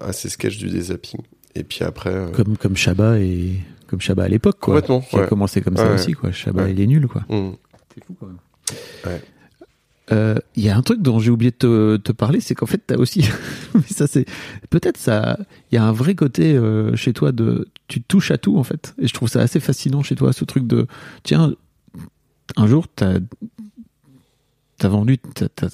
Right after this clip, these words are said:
Speaker 2: enregistré des albums. <laughs> Et t'es, t'as été chanteur.
Speaker 1: En fait,
Speaker 2: Et t'as fait une
Speaker 1: <laughs> c'est
Speaker 2: tournée
Speaker 1: vraiment
Speaker 2: avec
Speaker 1: drôle
Speaker 2: les rois de la
Speaker 1: parce que
Speaker 2: Suède,
Speaker 1: quand
Speaker 2: quoi.
Speaker 1: je le dis, les gens, ils pensent vraiment que c'est une vanne nulle.
Speaker 2: Ah, non, oui.
Speaker 1: Mais la phrase est vraie.
Speaker 2: Oui.
Speaker 1: Quand j'étais chanteur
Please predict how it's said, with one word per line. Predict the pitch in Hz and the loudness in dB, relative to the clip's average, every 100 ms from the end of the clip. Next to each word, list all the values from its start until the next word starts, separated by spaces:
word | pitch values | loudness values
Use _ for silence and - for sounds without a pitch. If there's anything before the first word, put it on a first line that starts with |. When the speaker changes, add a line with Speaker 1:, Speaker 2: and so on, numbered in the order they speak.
| - | 0
Speaker 2:
enregistré | 117 113 113 - | 2 2 0 -2
des | 120 113 | 0 2
albums. | 123 117 131 - _ | 2 0 -2 -8 _
<laughs> | - - 170 - 214 - - | -10 -4 -4 0 -2 0 0
Et | 165 | 0
t'es, | 170 202 | 0 0
t'as | 190 175 | 2 0
été | 151 - | 0 0
chanteur. | - 180 170 160 165 - - | 0 0 0 0 -2 -6 -4
Speaker 1:
En | 113 | -2
fait, | 104 180 | 0 0
Speaker 2:
Et | - | 2
t'as | 208 | 0
fait | - 123 | 0 0
une | 190 | 2
Speaker 1:
<laughs> | 156 | 2
c'est | 208 | 2
Speaker 2:
tournée | 202 190 185 | 2 2 0
Speaker 1:
vraiment | 139 131 143 139 | 0 0 0 2
Speaker 2:
avec | 156 | 0
Speaker 1:
drôle | - 156 | 0 0
Speaker 2:
les | |
rois | 147 160 | 2 0
de | 165 | 2
la | 143 | 0
Speaker 1:
parce | 143 | 0
que | 156 | -2
Speaker 2:
Suède, | 160 143 147 147 | 0 2 2 2
Speaker 1:
quand | 135 | 2
Speaker 2:
quoi. | |
Speaker 1:
je | 135 127 | 2 2
le | 131 | 0
dis, | 123 131 269 - - _ - - | 0 -4 -6 -8 -14 _ -18 -6
les | 117 110 117 | -2 0 2
gens, | 120 160 170 | 2 2 0
ils | 131 | -2
pensent | 131 120 | 0 0
vraiment | 113 127 156 | 2 0 0
que | - | -4
c'est | 139 | -4
une | 117 | -2
vanne | 107 123 117 113 | 0 0 2 0
nulle. | 131 175 208 - | 0 0 -2 -4
Speaker 2:
Ah, | 359 | 2
non, | 226 156 | 2 2
oui. | 147 - | -2 -2
Speaker 1:
Mais | 113 | 0
la | 113 127 | 0 0
phrase | - 202 | 0 0
est | 160 | 0
vraie. | 135 160 240 | 0 -2 0
Speaker 2:
Oui. | 160 | 0
Speaker 1:
Quand | 214 123 | 2 2
j'étais | 110 117 117 | 2 0 0
chanteur | 165 147 120 143 196 - | -2 -2 -2 -2 -4 -12